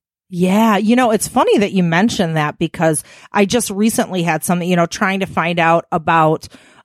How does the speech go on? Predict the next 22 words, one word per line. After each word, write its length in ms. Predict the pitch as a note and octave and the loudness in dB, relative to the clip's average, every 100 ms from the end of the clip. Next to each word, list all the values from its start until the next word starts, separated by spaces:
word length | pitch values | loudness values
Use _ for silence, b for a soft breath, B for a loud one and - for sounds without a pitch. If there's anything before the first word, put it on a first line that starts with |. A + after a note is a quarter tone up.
| - | 0
um, 280 | F3 D#3 D#3 | 0 0 -2
a 80 | F3+ | -2
whole 220 | - B3 | 0 0
side 260 | - G#3 G3+ | 0 -2 0
of 60 | |
my 100 | F3 | -2
family 380 | D#3 F3 E3 E3 | -2 -2 -2 -2
that 160 | E3 C#3+ | -2 0
I 240 | E3+ F3 | 0 0
never 440 | F#3 F3 F#3 E3 | -2 0 0 -2
knew 280 | E3+ E3 F3 | -2 0 0
growing 480 | D#3 E3+ D#3+ D3+ F3 | 0 0 0 -2 -2
up. 260 | D4 F3 F#3 | -2 -2 -4
And 100 | F3 | -4
so 120 | F#3 | -4
I'm 100 | F3 | -4
trying 280 | - C#4+ C4+ | -2 -2 -2
to 100 | - D#3+ | -4 -2
ask 380 | E3+ F3+ - | -2 -4 -4
about 260 | G3+ D3+ - | -4 -4 -8
family 540 | - F#3 E3 E3 D#3 | -4 -2 0 -2 -4
stories. 840 | - - E3+ E3 C#3+ F#2+ - - | -6 -4 -2 -2 -6 -10 -12 -16